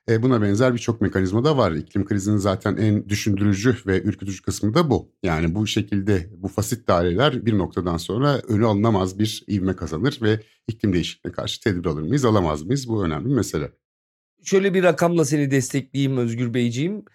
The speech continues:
Speaker 2: Sadece bu orman kaybına bağlı olarak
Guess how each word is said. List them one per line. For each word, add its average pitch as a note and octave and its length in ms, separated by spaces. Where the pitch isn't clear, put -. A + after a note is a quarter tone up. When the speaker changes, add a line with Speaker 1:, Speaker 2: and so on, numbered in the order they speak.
Speaker 2:
Sadece G#3+ 800
bu G#3 300
orman F#3 340
kaybına C#3+ 680
bağlı B2+ 600
olarak C#3+ 560